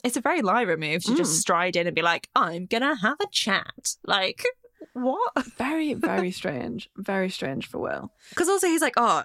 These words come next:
Speaker 1: he, he knew that the, the, maybe the same plan that he had in Oxford wouldn't work again."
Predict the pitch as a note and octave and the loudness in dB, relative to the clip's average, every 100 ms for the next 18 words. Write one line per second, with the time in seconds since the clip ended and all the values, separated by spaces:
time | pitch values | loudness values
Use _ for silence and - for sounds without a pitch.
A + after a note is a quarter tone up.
0 | F3+ E3+ E3 F3+ G#3 F3+ D3+ D#3 - F#3 | -4 -6 -4 0 2 2 0 -4 -4 0
1 | F#3 E3+ - - F#3+ A3 A3+ F#3 F3 - | 0 -2 -6 -2 0 2 2 0 -2 -2
2 | F3+ F3 F3 E3 E3 F3+ F3 E3+ F#3 F3+ | -2 0 2 0 0 0 0 0 0 2
3 | F3 F3 E3 E3+ E3+ F3 F3+ E3+ - F3+ | 0 0 0 0 0 0 -2 0 -2 -2
4 | F3 F3 F3 D#3+ G3+ - F3+ E3+ F3+ F3 | 0 0 0 0 -2 -2 -2 0 -2 -2
5 | D3+ F3+ F3+ F3 G3 G3 - G3 | -2 -2 -2 -2 0 2 2 0